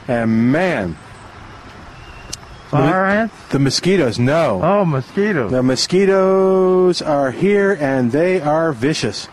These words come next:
Speaker 1: <laughs> So if we noticed them, you're probably noticing them, too. And if you are noticing them, I want you to call Spider-Man Termite and Pest Control and talk to them about the Into Care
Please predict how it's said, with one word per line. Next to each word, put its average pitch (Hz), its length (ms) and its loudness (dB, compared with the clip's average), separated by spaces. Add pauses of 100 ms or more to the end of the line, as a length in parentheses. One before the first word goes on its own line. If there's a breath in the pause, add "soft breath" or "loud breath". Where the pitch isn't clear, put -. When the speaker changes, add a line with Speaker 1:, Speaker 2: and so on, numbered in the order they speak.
(220)
Speaker 1:
<laughs> 240 520 0
So 123 400 0
if 117 180 -2
we 160 140 2
noticed 165 420 2
them, 143 120 0
you're 160 160 2
probably 156 480 0
noticing 143 460 0
them, 123 160 0
too. 147 260 2
And 123 100 0
if - 140 -6
you 127 140 0
are 202 340 0
noticing 135 480 0
them, 123 160 -2 (500 loud breath)
I - 60 -8
want 156 200 -2
you 170 60 0
to 147 80 0
call 147 280 -2
Spider-Man 156 600 0
Termite 151 400 0
and 135 100 -4
Pest 147 260 -4
Control 143 360 -2
and 120 100 -4
talk 185 220 -2
to 196 80 -8
them 202 100 2
about 165 240 0
the 160 120 -2
Into 190 440 0
Care 147 500 0